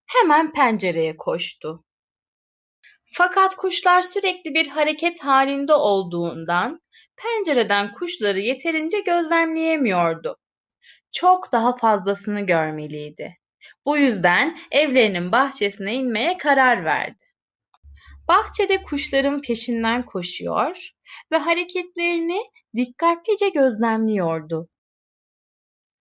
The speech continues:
Aradan biraz zaman geçince yorgun düşen küçük Canan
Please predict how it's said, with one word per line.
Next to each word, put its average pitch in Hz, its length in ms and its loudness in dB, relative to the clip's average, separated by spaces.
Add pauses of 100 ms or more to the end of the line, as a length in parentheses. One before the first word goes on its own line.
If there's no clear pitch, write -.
(420)
Aradan 294 520 2
biraz 349 340 2
zaman 320 440 -2
geçince 302 460 -8
yorgun 262 560 -2
düşen 240 380 -6
küçük 339 440 -12
Canan 202 600 -2